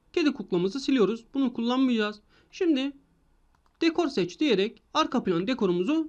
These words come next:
seçelim. Sade bir dekor seçelim arkadaşlar. Blue Sky olabilir veya şöyle aşağıdan baktığımızda duvar görüntüsü olabilir. Duvar görüntüsünü seçiyorum. Şimdi oyunumuzun mantığı arkadaşlar, alttan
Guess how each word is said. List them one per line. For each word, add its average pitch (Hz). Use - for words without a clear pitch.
seçelim. 269
Sade 320
bir 285
dekor 285
seçelim 220
arkadaşlar. 185
Blue 320
Sky -
olabilir 226
veya 254
şöyle 269
aşağıdan 233
baktığımızda 208
duvar 247
görüntüsü 196
olabilir. 220
Duvar 330
görüntüsünü 214
seçiyorum. 247
Şimdi 339
oyunumuzun 320
mantığı 302
arkadaşlar, 220
alttan 277